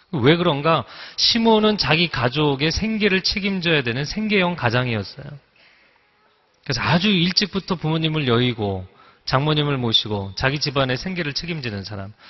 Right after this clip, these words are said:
그래서 갈릴리를 떠나지 못했던 겁니다. 그러나 둘째였던 안드레는 훨씬 자유로웠고 메시아 대망 사상을 가지고 일찍부터 신앙 활동에 뛰어들었던 사람이죠.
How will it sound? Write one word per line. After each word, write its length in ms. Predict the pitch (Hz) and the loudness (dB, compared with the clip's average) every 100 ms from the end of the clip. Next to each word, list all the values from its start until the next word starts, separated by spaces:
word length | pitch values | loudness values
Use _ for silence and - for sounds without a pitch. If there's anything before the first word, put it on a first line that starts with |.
| - - - | -20 -20 -2
그래서 200 | 202 226 | 0 0
갈릴리를 540 | - 143 175 170 165 | 0 2 2 2 0
떠나지 320 | 185 180 170 | 0 0 0
못했던 440 | 165 104 135 - 135 | 0 0 -2 -2 -4
겁니다. 320 | 110 98 120 | -4 -6 -6
그러나 280 | - 147 160 | 0 4 4
둘째였던 600 | 151 160 156 170 151 156 135 | 4 0 4 4 4 0 0
안드레는 480 | 120 131 131 147 | 0 0 0 0
훨씬 320 | 151 175 - 165 | 0 0 0 0
자유로웠고 840 | 123 131 135 123 110 - 196 220 - - - - _ | 2 2 4 2 2 0 0 -2 -12 -20 -20 -20 _
메시아 380 | - 135 143 156 | 2 4 6 4
대망 440 | 143 135 139 135 123 | 4 2 2 0 -2
사상을 400 | 139 139 135 131 | 0 2 2 2
가지고 640 | 110 98 107 151 143 104 160 | 2 0 0 0 0 -2 0
일찍부터 1000 | 190 180 - 170 185 175 - 170 160 151 - - - | 0 2 0 0 -4 -4 0 2 2 -4 -14 -18 -4
신앙 380 | - 190 170 | 0 4 4
활동에 420 | 160 156 - 123 127 | 4 2 0 0 0
뛰어들었던 680 | - 202 185 139 107 107 107 | 0 0 2 0 -2 -4 -4
사람이죠. 760 | 135 143 95 127 113 - | -2 -2 -2 -6 -8 -8